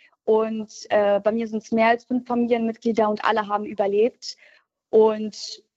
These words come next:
ich bin unfassbar dankbar. Also ich, ich, ich hab keine Worte dafür, dass sie am Leben sind, weil wenn man das erlebt, psychisch, was meine Familie und auch ich dieses Jahr erlebt haben, dann denkt man auch nicht mehr an Materielles. Also man denkt nicht mehr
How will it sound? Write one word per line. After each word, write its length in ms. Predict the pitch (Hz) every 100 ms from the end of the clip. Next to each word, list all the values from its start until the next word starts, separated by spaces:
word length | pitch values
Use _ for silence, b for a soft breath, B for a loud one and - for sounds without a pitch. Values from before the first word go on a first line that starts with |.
| _
ich 180 | - -
bin 280 | 240 233 - _ _
unfassbar 640 | 285 311 277 226 220 - 214
dankbar. 720 | 190 214 - 233 233 254 - _
Also 340 | 214 214 208
ich, 220 | - -
ich, 200 | - - -
ich 160 | -
hab 120 | 233
keine 240 | - 226 208
Worte 280 | 220 233 214
dafür, 560 | 202 - 208 214 233 -
dass 180 | 220 -
sie 60 |
am 80 | 208
Leben 260 | 208 220 220
sind, 360 | 233 240 - -
weil 320 | 202 208 208 _ _ _ _ _
wenn 140 | 240
man 100 | 233
das 220 | 226 247
erlebt, 420 | - 220 233 - _
psychisch, 640 | - 247 240 226 - - _ _ _ _
was 180 | 214 214
meine 180 | 220 220
Familie 600 | 220 226 247 262 226 220
und 220 | - 208
auch 160 | 208 208
ich 320 | - 285 - -
dieses 300 | 208 208 -
Jahr 120 | 202
erlebt 360 | 208 262 -
haben, 400 | 202 202 233 254 - _
dann 160 | - 226
denkt 220 | 226 262
man 120 | 226
auch 180 | 170 220
nicht 220 | 233 226
mehr 400 | 233 220 214 208
an 180 | 214 214
Materielles. 720 | 208 - 226 220 214 202 196
Also 220 | - 208 220
man 160 | 214
denkt 240 | 208 233 -
nicht 180 | 226 233
mehr 340 | 202 196 208